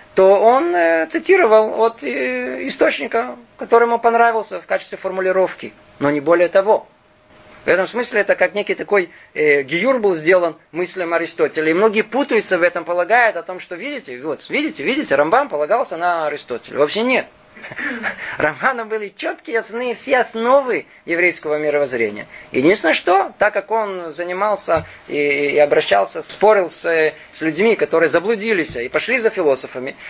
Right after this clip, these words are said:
то он, наоборот, показывал им, что да, в философии и Аристотеля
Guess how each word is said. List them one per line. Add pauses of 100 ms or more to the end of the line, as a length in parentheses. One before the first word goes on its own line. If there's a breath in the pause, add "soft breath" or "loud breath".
(240 loud breath)
то
он,
наоборот,
показывал
им,
что
да, (180)
в
философии
и
Аристотеля